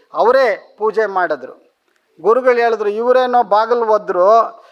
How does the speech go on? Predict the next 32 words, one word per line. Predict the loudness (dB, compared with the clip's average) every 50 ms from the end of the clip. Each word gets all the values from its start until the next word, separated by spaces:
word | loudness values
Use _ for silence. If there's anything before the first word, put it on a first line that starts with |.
| _ _ -4
ಇವತ್ತು | 0 0 0 0 0 -2
ರಾತ್ರಿ | -2 -2 -2 -4 -4 -4 -4 -2 -2
ಯಾರ್ಯಾರು | -2 0 0 0 0 0 0 0 0
ಹೆಂಗೆ | 0 0 0 -2
ಹೆಂಗೆ | -4 -2 0 0
ಒದಿತಾ | 0 0 -2 -6 -2 -2 0
ಇದ್ದಾರೋ | 2 2 2 2 2 0 0
ಗೊತ್ತಿಲ್ಲ" | 0 -2 -4 -2 -2 0 2 2 2
ಅಂತ | 2 0 -4 -6 -6
ಹೇಳಿ. | -6 -6 -4 -2
ನೋಡಿದ್ರೆ | 0 0 0 2 0 0 -2
ಬೆಳಗ್ಗೆ | -2 -2 -2 -2 -2 -2 -4 -2 -2
ಎಲ್ಲ | -2 -2 0 0 0 2
ರಕ್ತ | 0 -2 -4 -4 -6 -4 -2 -2 -2 -4
ಸುರಿಸ್ಕೊಂಡು | -8 -10 -10 -10 -10 -8 -8 -6 -4 -2
ಮಾವಳ್ಳಿಗೆ | -2 -2 -2 -2 -4 -6 -8 -10 -6
ಬಂದಿದ್ರು. | -6 -6 -6 -4 -6 -8 -10 -12 -16 -20 _ _ _ _ _ -20 _ _ -4
"ನಾನು | -2 0 0 0
ಹೇಳಿಲ್ವಾ?" | 0 0 -2 0 0 -2 -2 -2 -2 0 2 2 2 2 0 0 -4 -8 -14 _ _ _ _ _ _ _ _ _ -20 _ _ -10
ಅಂತ. | -8 -8 -8 -8 -10 -12 -12 -12 -20 _ -20 _ _ _ _ -20 -20 -20 _ -20 -20 -8 -4
ಆವತ್ತು | -2 -2 0 0 -2 -4 -4 -6 -2 -2 0
ರಾತ್ರಿ, | 0 0 -2 -2 -4 -4 -4 -2 0 0
ಅವತ್ತು | 0 0 -2 -2 -4 -6 -10
ಸಂಜೆ | -6 -4 -4 -4 -2 -4 -4 -6
ಗುರುಗಳು | -4 -4 -4 -4 0 -2 0 0 2 2 2 0 0
ಬೆಂಗಳೂರು | -2 -4 -6 -4 0 0 0 0
ಯೂನಿವರ್ಸಿಟಿಯಲ್ಲಿ | 0 0 0 -2 -2 -2 -4 -8 -8 -4 -4 -2 -2 -2 -2 -4 -4 -2 -2 -2 -2 -4 -6 -10 -8
ಸೆಂಟ್ರಲ್ | -6 -4 -4 -2 -2 -4 -4 -4 -4 -6 -6 -8
ಕಾಲೇಜಲ್ಲಿ | -4 -4 -4 -2 -2 -4 -6 -6 -8 -8 -12
ಫು-, | -14 -14 -14 -18 -20 -20 _ _
ಪಾಠ | -2 -2 0 0
ಮಾಡ್ತಾಯಿದ್ರು. | -2 -4 -2 -2 -4 -4 -4 -6 -8 -6 -6 -8 -8 -6 -6 -6 -8 _